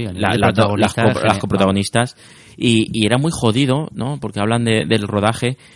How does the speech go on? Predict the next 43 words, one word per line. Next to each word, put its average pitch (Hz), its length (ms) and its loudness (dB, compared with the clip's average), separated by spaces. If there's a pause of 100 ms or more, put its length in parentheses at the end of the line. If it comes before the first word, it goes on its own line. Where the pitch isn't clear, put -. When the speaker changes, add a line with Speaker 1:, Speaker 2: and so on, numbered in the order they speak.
(160)
Speaker 2:
lo 107 100 2
difícil 107 420 -2
que 117 180 0
era, 123 320 0
eh, 110 160 0
tener 104 260 0
a 120 80 4
tanto 113 300 -2
ti-, - 160 -10
tanto 113 240 -2
tiempo 113 300 -2
a 123 40 0
la 101 340 0
protagonista 98 520 0
llorando. 107 400 0
O - 920 -20
sea, 92 180 -4
porque 92 440 -4
era 101 100 0
un 117 100 0
esfuerzo, 110 720 -2
un 107 120 -6
esfuerzo 107 360 -4
que, 117 320 -2 (640)
eh, 104 260 -4
el 104 160 0
llorar 104 380 4
ya 120 140 0
para 123 180 -2
los 117 200 -2
actores 113 480 -4 (200)
no 104 180 -2
es 95 120 -6
tan 92 240 -6
fácil, 120 340 -4
¿no? 104 100 -4
Un, 101 480 -6
hay 101 140 -10
gente 104 280 -6
que 107 80 0
le 98 100 -2
cuesta 117 340 -2
muchísimo 139 680 -2